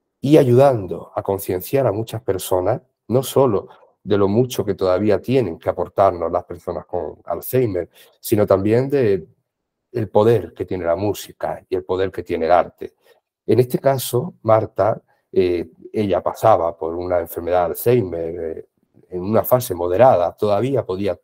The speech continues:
hablar con nosotros y tener una conversación, porque hay fases posteriores donde el lenguaje verbal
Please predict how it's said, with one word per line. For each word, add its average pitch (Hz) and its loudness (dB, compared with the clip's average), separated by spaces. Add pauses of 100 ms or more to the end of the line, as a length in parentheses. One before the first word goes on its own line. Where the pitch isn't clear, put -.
(100)
hablar 101 0
con 85 -8
nosotros 92 -6
y 90 -8
tener 90 -6
una 85 -6
conversación, 117 -2 (360)
porque 98 0
hay 107 2
fases 123 2
posteriores 123 0
donde 87 -4
el 85 -6
lenguaje 90 0
verbal 110 2